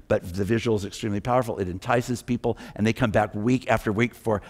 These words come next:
another surge of anxiety, followed by another p-, moment of release, right? It's an amazing,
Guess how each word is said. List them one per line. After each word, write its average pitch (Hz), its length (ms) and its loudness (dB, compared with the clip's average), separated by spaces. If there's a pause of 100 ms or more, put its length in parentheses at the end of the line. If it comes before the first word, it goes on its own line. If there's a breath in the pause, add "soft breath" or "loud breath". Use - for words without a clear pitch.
(140 loud breath)
another 123 500 6
surge 131 460 2
of 117 140 0
anxiety, 113 720 2 (420 loud breath)
followed 117 320 4
by 107 140 4
another 104 680 2 (160)
p-, - 100 -14 (180)
moment 95 440 0
of 90 400 0
release, 113 640 0
right? 110 200 2
It's 117 180 -4
an 110 100 0
amazing, 113 920 0